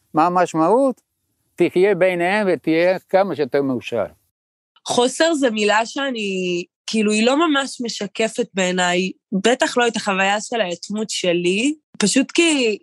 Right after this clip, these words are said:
Speaker 2: כי חוסר זה המצב ה-, זו ברירת המחדל שלי.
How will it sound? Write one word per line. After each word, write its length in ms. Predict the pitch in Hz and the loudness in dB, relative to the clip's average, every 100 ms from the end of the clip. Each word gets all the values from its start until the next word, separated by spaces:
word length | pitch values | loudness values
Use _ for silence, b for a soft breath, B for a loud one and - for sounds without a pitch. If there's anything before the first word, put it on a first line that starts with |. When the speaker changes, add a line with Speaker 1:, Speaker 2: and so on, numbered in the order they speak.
| _ | _
Speaker 2:
כי 140 | 208 | -6
חוסר 400 | 185 247 262 320 | -2 0 0 0
זה 160 | 269 240 | 2 0
המצב 460 | 202 190 - 240 254 233 | 0 -6 -4 -2 -2 -4
ה-, 380 | 226 202 185 180 _ _ _ _ 185 | -2 0 -2 -6 _ _ _ _ -14
זו 120 | 175 | -8
ברירת 400 | 185 190 208 247 | -4 0 0 0
המחדל 480 | 285 220 185 220 240 | -4 -6 -2 0 0
שלי. 360 | 247 277 233 | -2 -6 -6